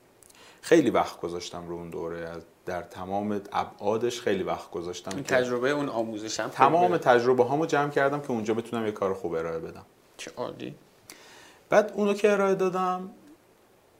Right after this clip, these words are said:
Speaker 1: دوباره تمام دیگه، برگشتم مشهد و بعد از چند ماه، ام، آقای دادخواه،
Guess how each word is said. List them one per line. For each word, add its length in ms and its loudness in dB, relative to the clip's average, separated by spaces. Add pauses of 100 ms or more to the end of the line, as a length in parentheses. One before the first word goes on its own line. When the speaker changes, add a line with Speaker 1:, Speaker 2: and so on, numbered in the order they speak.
Speaker 1:
دوباره 340 4 (140)
تمام 280 2
دیگه، 160 -4
برگشتم 480 -2
مشهد 460 -4
و 220 2 (720)
بعد 200 -2
از 180 -6
چند 320 -8
ماه، 400 -4 (100)
ام، 500 -4 (1200)
آقای 580 -2 (320)
دادخواه، 560 -4